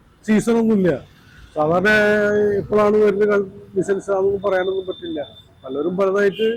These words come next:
എടുത്ത് പോകുന്നു, അത്രയേ ഉള്ളൂ. ആ പരിപാടി ബിസിനസ് ഒന്നും കൂടി ഇമ്പ്രൂവ് ആക്കണം, അത്രയേ ഉള്ളൂ. ഇമ്പ്രൂവ് ആവും, ആവ-, ആയിക്കൊണ്ടിരിക്കുകയാണ്. ഇപ്പോൾ വലിയ കുഴപ്പമില്ലാണ്ട് പോകുന്നുണ്ട്. ആ, ഷോപ്പുകളുടെ ഓർഡർ അനുസരിച്ച് നമ്മൾ സപ്ലൈ ചെയ്ത് കൊടുക്കും, കൊടുക്കും. അതെല്ലാം എല്ലാ ഐറ്റം അങ്ങനെ തന്നെ.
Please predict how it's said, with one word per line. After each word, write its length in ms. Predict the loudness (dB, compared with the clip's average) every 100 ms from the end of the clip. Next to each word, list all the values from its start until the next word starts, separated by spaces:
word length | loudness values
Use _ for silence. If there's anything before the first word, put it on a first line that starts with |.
| -6
എടുത്ത് 220 | -10 -6 -4
പോകുന്നു, 260 | 0 -2 -2 -10 _
അത്രയേ 260 | -6 -6 -4
ഉള്ളൂ. 140 | -8 -10 -14 -20 -10
ആ 40 | -4 0
പരിപാടി 300 | 2 2 0 -2 -2
ബിസിനസ് 300 | -4 -2 -2
ഒന്നും 160 | 0 0
കൂടി 120 | 2 0
ഇമ്പ്രൂവ് 280 | 0 2 2
ആക്കണം, 240 | 2 -2 -4
അത്രയേ 220 | -2 -2 0 0
ഉള്ളൂ. 160 | -2 -6 _ _ _ _ _ _ _ _ _ -6
ഇമ്പ്രൂവ് 260 | -2 2 4 4
ആവും, 220 | 4 0 -6 -6
ആവ-, 180 | -2 0 0
ആയിക്കൊണ്ടിരിക്കുകയാണ്. 760 | 0 -2 -2 -4 0 0 0 -2 -6
ഇപ്പോൾ 200 | -2 -2 -2 _ _ _ -20 -16 -14 -12 -14 -12 -6
വലിയ 160 | -2 0
കുഴപ്പമില്ലാണ്ട് 460 | 0 0 0 0 2
പോകുന്നുണ്ട്. 380 | 2 2 0 -2 -4 -12 -6
ആ, 100 | -4 0
ഷോപ്പുകളുടെ 400 | 2 2 2 2
ഓർഡർ 140 | 2 0
അനുസരിച്ച് 300 | 0 0 2 2
നമ്മൾ 220 | 2 0 0
സപ്ലൈ 240 | -4 -2
ചെയ്ത് 120 | -2 -2
കൊടുക്കും, 200 | -6 -12 -8
കൊടുക്കും. 240 | -8 -8 -20 -20 -10 -2
അതെല്ലാം 400 | 0 2 4 2 0 0 2
എല്ലാ 160 | 4 2
ഐറ്റം 140 | 2
അങ്ങനെ 160 | -2 -2 -6
തന്നെ. 160 | -10